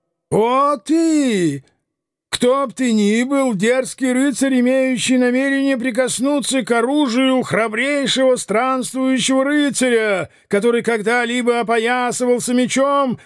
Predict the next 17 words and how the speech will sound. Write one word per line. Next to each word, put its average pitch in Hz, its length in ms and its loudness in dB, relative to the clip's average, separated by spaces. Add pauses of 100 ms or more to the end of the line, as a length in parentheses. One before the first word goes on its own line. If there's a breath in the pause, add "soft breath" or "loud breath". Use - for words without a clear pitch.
подумай 330 840 0
о 277 80 2
том, 269 360 0
что 262 540 0
делаешь, 202 840 0 (160)
и 156 100 0
не 190 120 4
касайся 262 800 0
оружия, 277 600 0 (160 loud breath)
если 254 380 0
не 277 100 2
хочешь 302 560 0
заплатить 247 560 -2
жизнью 320 880 0
за 277 200 0
свою 262 360 -2
дерзость". 160 800 -4